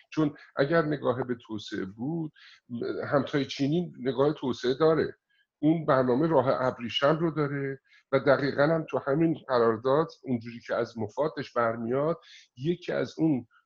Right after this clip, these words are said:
اه، گو-، اه، گوشه‌ای، اه، گوشهٔ شمال شرقی ترین بنادر ایران رو که رو به اقیانوس هند داره و رو به آبهای آزاد داره رو داره، مثلاً یکی از مراکز سرمایه‌گذاری این قرارداد قرار هستش که بشه.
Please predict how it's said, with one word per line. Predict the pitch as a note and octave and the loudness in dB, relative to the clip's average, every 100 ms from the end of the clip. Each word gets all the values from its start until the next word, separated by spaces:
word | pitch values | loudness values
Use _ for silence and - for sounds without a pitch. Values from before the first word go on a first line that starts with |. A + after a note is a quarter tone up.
| - | -4
اه، | A2 G2+ | 0 0
گو-، | G2+ A#2 B2+ A#2+ | -2 -8 -10 -4
اه، | A2+ A2 A2+ A2 - A#2+ G#2+ | -2 0 -2 -10 -20 -20 -14
گوشه‌ای، | C3 - C3+ B2+ A#2+ A#2+ A2+ | -12 -10 -6 -4 -4 -4 -2
اه، | A2+ | -2
گوشهٔ | A2 B2+ B2 D#3+ D#3 | -4 -12 -8 -2 -2
شمال | - B2+ A#2+ A#2+ | -2 0 0 0
شرقی | - B2+ B2 - A2+ | -2 -2 -2 -4 -6
ترین | B2 B2+ A#2 | -2 -2 0
بنادر | A#2+ A#2 A#2 D3+ | 0 0 0 -2
ایران | D#3+ A#2+ A#2 A#2 | -4 -4 0 0
رو | G2+ F2 - | -2 -14 -12
که | F#2 - - - | -14 -14 -20 -14
رو | G#2+ E3+ | -4 0
به | E3+ | 2
اقیانوس | D3 - C3 A#2 A2+ | 2 0 0 0 -4
هند | G#2+ A#2 G#2+ G#2 | -6 -2 -4 -2
داره | F#2 F2+ G#2 | -4 -2 -2
و | |
رو | B2 | -2
به | D#3 D#3+ A2+ | 0 0 0
آبهای | - A#2+ G#2+ - | -2 0 -4 -2
آزاد | G#2+ - G2+ - | -4 -4 -8 -6
داره | A2 G2+ B2 | -4 -2 -2
رو | C#3+ G2 D#2+ _ _ _ - | -2 -4 -6 _ _ _ 0
داره، | A2 A2 A2 G2+ | 2 4 0 -2
مثلاً | A2 - | -8 -4
یکی | A#2 D3 D3 | 0 0 0
از | C3 | 0
مراکز | B2 A2+ A2 G#2 C3+ C3+ C#3 C3+ _ | 2 2 0 -4 -8 -2 -2 -2 _
سرمایه‌گذاری | - B2 A2 A2 G#2 G#2 G#2+ G#2 C3+ | 0 4 4 4 0 -2 0 0 0
این | B2 | -4
قرارداد | A#2 G2+ F2+ A2+ A2+ - _ _ - | -2 0 0 -2 -6 -6 _ _ 0
قرار | G#2 A#2+ B2 | 4 4 4
هستش | B2 A2+ A#2+ - - | 0 -4 -6 -10 -8
که | B2 | -6
بشه. | G#2 G#2+ G#2 - | -2 -2 -2 -6